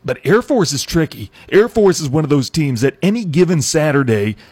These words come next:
they could be the team that trips you up. Those Academy schools and the offenses they run, you hate to play them. You hate to prepare for them. Your linebackers have gotta be almost perfect.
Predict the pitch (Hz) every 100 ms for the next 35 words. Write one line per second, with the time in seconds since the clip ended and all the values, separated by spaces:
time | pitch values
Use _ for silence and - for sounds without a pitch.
0 | _ 127 160 170 175 139 151 139 - 139
1 | 131 135 143 131 - 123 104 87 - 135
2 | 127 151 160 175 175 - 202 202 151 147
3 | 147 147 170 135 131 139 147 123 135 190
4 | 233 - _ 160 165 151 214 - - 165
5 | 151 127 107 120 113 156 196 - 240 175
6 | 165 147 143 95 92 90 _ _ _ _
7 | - 160 143 175 180 175 165 165 135 120
8 | 139 131 127 139 123 - 135 117 92 -